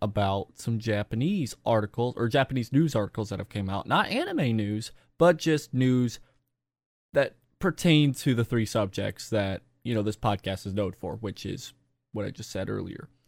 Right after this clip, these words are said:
Not so long ago, actually. Um, I haven't actually done a podcast episode dedicated to talking about, like, Japan or any, like, news that really doesn't have to do with anime or anything like that. And,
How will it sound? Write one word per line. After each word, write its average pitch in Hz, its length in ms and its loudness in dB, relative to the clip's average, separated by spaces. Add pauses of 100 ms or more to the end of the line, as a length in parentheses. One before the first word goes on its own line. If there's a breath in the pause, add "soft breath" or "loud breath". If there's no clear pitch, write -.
(380)
Not 104 180 -4
so 110 100 -2
long 120 140 0
ago, 92 180 -6
actually. 104 260 -10 (1200 soft breath)
Um, 139 340 8
I 131 100 2
haven't 220 280 4
actually 208 400 2
done 151 640 4 (160)
a 117 80 0
podcast 156 480 2
episode 160 580 2 (120)
dedicated 135 680 4
to 117 640 2 (480)
talking 127 300 4
about, 110 180 4
like, 110 140 -2
Japan 135 760 2
or 120 640 6
any, 127 200 4
like, 113 260 0
news 123 480 4
that 113 160 2
really 120 240 2
doesn't 107 220 0
have 107 140 0
to 110 60 -2
do 107 160 -2
with 104 220 -2
anime 135 380 2
or 196 80 -2
anything 208 320 -2
like 208 220 -2
that. 247 260 0 (800)
And, 160 480 4